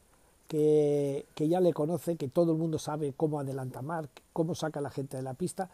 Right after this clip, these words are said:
pero el enfado con Aleix básicamente era con los responsables de analizar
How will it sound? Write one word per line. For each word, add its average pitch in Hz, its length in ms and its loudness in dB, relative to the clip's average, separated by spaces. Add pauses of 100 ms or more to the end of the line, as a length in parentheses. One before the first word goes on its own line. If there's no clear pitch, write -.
(320)
pero 160 160 2
el 160 80 4
enfado 208 400 -2
con 202 180 -4
Aleix 185 320 -2
básicamente 185 720 -6
era 185 240 -4
con 180 400 -2
los 185 460 -4
responsables 165 1000 -6
de 170 80 -4
analizar 156 720 -6